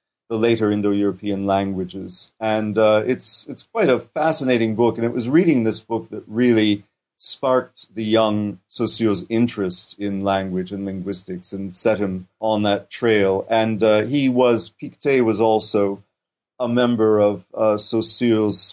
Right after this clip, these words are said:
family circle. They were, uh, the two families were closely interrelated. To this day, Ferdinand de Saussure's, uh, great-grandson is president of the Pictet Bank, which is the largest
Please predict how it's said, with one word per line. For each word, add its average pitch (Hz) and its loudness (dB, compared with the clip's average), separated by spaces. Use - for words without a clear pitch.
family 107 0
circle. 110 2
They 104 2
were, 101 2
uh, 98 2
the 95 -8
two 107 -6
families 101 -2
were 98 -8
closely 101 -4
interrelated. 98 -2
To 127 -4
this 120 2
day, 113 4
Ferdinand 117 2
de 104 -2
Saussure's, 113 0
uh, 107 2
great-grandson 117 0
is 101 -2
president 107 -2
of 95 -6
the 95 -8
Pictet 110 -4
Bank, 95 0
which 101 -10
is 98 -8
the 101 -6
largest 104 0